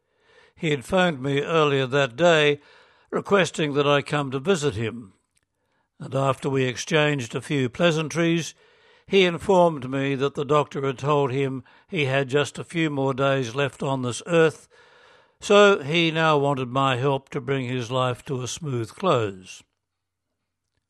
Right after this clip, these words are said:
I was shocked and saddened. Father Bernard had been not just a colleague, but also a dear friend,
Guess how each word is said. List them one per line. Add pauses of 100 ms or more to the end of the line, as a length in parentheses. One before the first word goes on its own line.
(540)
I
was
shocked
and
saddened. (1120)
Father
Bernard
had
been
not
just
a
colleague,
but
also (320)
a
dear
friend,